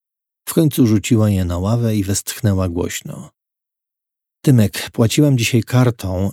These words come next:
i”, zwiesiła głowę. Musisz coś z tym zrobić. Tak się nie da żyć.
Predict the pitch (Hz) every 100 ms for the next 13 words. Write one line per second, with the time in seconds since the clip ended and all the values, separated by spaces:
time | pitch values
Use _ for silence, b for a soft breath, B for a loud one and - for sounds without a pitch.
0 | - 123 107 104 101 _ _ _ _ _
1 | _ _ _ _ _ _ 104 90 90 -
2 | 95 87 82 87 85 - - - _ _
3 | _ _ _ 123 120 - 139 - - -
4 | - - 131 143 190 117 - - - _
5 | _ _ _ _ _ _ _ _ _ _
6 | - - 117 117 117 117 113 90 -